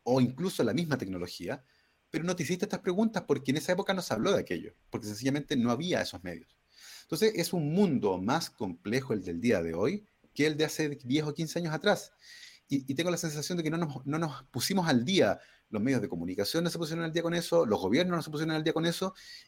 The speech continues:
y las lógicas en las que hoy se comparte la información son distintas.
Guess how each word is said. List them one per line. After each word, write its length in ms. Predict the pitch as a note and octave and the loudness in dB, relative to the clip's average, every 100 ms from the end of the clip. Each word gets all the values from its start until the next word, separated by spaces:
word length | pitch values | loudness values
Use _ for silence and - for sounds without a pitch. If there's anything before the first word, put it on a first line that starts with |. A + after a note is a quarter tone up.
| _ | _
y 80 | C3+ | 2
las 120 | A#2 | 6
lógicas 600 | B2 F#3+ G3 E3 B2+ C3+ | 6 6 2 2 0 0
en 80 | - | -2
las 100 | A2+ | -4
que 140 | - D3+ | -2 -4
hoy 40 | |
se 120 | D3 | -2
comparte 420 | A#2+ F#2+ D3 D3 | -2 0 -2 -2
la 60 | E3 | -6
información 400 | D#3 D#3+ D3 F3+ | -4 -2 0 0
son 100 | F#3+ | 0
distintas. 560 | F#3+ - A#3+ - - | 0 6 6 4 -4